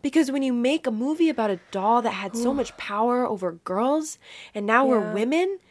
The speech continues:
Speaker 2: Yeah.
Speaker 1: and we've been affected by what that story, what that story has been telling us of who we need to be, who we should be.
Speaker 2: Yeah.
Speaker 1: I don't know. I'm just, yeah, I, and not to say I'm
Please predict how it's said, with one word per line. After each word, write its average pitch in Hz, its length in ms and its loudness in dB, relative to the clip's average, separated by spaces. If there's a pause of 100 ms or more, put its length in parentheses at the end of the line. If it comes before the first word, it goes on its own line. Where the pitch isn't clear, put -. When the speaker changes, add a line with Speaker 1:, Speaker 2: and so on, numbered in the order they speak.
(400)
Speaker 2:
Yeah. 220 380 -8
Speaker 1:
and 247 100 -2
we've 262 160 -2
been 240 120 0
affected 285 680 -4
by 226 160 -2
what 202 360 -2
that 208 240 -2
story, 220 420 -4
what 202 260 -2
that 151 160 -6
story 202 380 -4
has 185 100 -4
been 180 160 -8
telling 202 320 -6
us 196 140 -4
of 175 100 -14
who 208 140 -6
we 196 180 -6
need 196 240 -6
to 190 80 -12
be, 202 220 -10
who 208 180 -10
we 180 160 -10
should 208 320 -8
be. 254 260 -6
Speaker 2:
Yeah. 208 360 -12 (520)
Speaker 1:
I 208 120 -10
don't 220 100 -4
know. 196 220 -2
I'm 196 160 -6
just, 233 280 -6 (320)
yeah, 190 440 2
I, 208 400 2
and 208 160 0
not 277 180 4
to 320 80 -4
say 302 200 0
I'm 214 220 -2